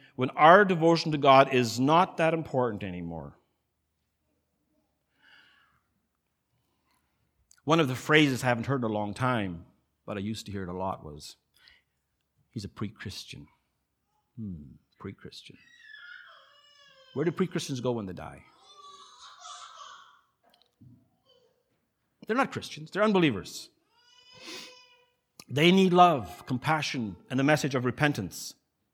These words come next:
You know, it's so easy to just have our cake and try to eat it too. I'm gonna do a little demonstration here.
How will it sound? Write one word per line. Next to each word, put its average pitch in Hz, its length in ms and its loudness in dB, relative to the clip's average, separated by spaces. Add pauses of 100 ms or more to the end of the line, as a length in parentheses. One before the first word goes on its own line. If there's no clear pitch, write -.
(720)
You 190 80 0
know, 208 60 10
it's 202 120 -4
so 277 180 8
easy 269 280 6
to 208 100 0
just 202 280 6 (200)
have 208 220 10
our 202 140 10
cake 202 480 4 (600)
and 143 120 -8
try 165 160 6
to 156 80 2
eat 165 160 2
it 139 100 -4
too. 175 100 0
I'm 165 120 0
gonna 170 200 -4
do 139 140 -6
a - 20 -2
little 127 200 -2
demonstration 104 560 -10
here. 73 200 -18